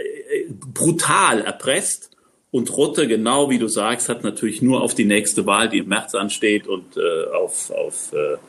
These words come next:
seinen, äh, seinen, äh, rechtspopulistischen, äh, Widersacher Herrn Wilders geguckt, damit der nicht zu stark wird. Aber, aber dreihundertneunzig Milliarden, dreihundertneunzig Milliarden als Zuschüsse, ohne dass sie zurückgezahlt werden.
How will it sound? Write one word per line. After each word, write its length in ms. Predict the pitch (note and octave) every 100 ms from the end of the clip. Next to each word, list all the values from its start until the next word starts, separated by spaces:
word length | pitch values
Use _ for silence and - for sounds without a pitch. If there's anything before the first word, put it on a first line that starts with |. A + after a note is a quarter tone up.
| - - - -
seinen, 580 | - G2+ G2+ G2 F#2+ F#2
äh, 280 | F#2+ E2+ E2
seinen, 400 | F#2 F2+ F2+ E2+
äh, 40 | F2 E2
rechtspopulistischen, 1300 | G#2+ A2 - A2 A2 G#2 A#2 - G#2 - G2+ F#2+ F#2+ - - _
äh, 180 | - F#2+
Widersacher 680 | G#2 B2 G#2+ G#2 G2+ - F#2+
Herrn 180 | G#2 G#2
Wilders 340 | B2+ C3+ A#2+ -
geguckt, 520 | B2 - G#2 - -
damit 260 | G#2+ G#2+ -
der 140 | G#2
nicht 280 | G#2 - -
zu 120 | A#2
stark 360 | - G2 F2 -
wird. 160 | D#2 - _ _ _ -
Aber, 600 | G2+ F2+ F#2 C3+ A#3 - _
aber 440 | - F2+ F2 C#3 F#3+ _ _ _ _
dreihundertneunzig 1120 | - A#2 E3 G3+ F3 D3 B2 B2 D3 - C3+
Milliarden, 800 | C3+ A2 G#2 F2+ F#2+ F#2+ C#3+ G#3
dreihundertneunzig 800 | - A#2 D3 C#3+ B2 A#2 A#2 D3
Milliarden 640 | B2 G#2+ F#2+ G#2 A#2+ D3+ -
als 480 | A2 A2 - - - _ - -
Zuschüsse, 1000 | - - G#3+ C4+ B3 - C3 - D#3+ C#3
ohne 240 | D3 F3
dass 160 | C3 B2+
sie 140 | A#2
zurückgezahlt 920 | - G2+ B2+ - A#2+ - - G2+ F#2+
werden. 500 | F#2+ G2+ A2 D3 D#3+